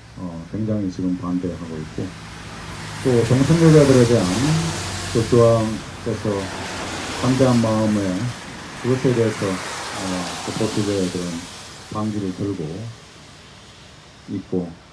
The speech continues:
또 이 여러 가지 교회 개혁 정책에 대해서, 어, 불만을 품은 세력들이 뭉쳐가지고 지금 "교황이 물러나라." 하는 이 마당에 와 있습니다.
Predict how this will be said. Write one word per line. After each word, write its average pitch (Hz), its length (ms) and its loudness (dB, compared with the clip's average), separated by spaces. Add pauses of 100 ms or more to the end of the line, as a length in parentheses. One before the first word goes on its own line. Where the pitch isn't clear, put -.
(600)
또 107 420 2 (420)
이 98 360 -6
여러 107 160 0
가지 107 560 0
교회 107 240 2
개혁 107 280 0
정책에 101 380 -4
대해서, 90 360 -4 (360)
어, 90 140 -10
불만을 104 340 -2
품은 92 320 -2
세력들이 92 760 -6 (720)
뭉쳐가지고 107 640 -2 (920)
지금 92 460 -2
"교황이 104 240 0 (140)
물러나라." 107 500 -2 (300)
하는 101 160 -8 (340)
이 92 400 -4
마당에 92 340 -4 (360)
와 85 80 -8
있습니다. 80 420 -10